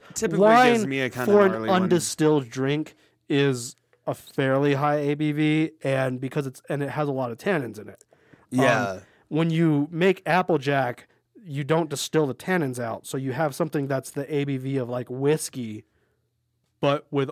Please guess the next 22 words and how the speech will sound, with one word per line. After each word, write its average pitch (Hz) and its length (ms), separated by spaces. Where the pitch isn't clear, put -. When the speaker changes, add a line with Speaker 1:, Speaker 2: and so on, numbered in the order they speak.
Speaker 2:
all 139 160
the 123 80
tannins 127 400
still 101 220
in 90 60
it. - 120
Speaker 1:
Oh, 101 60
I 107 100
Speaker 2:
Um, 117 280
Speaker 1:
see. 107 60
Speaker 2:
because 131 280
the 139 80
way 147 160
you 143 140
do, 127 500
uh, 113 420
Applejack, 131 600
way, 117 180
way 123 200
you, 113 200
way 127 140
you 110 300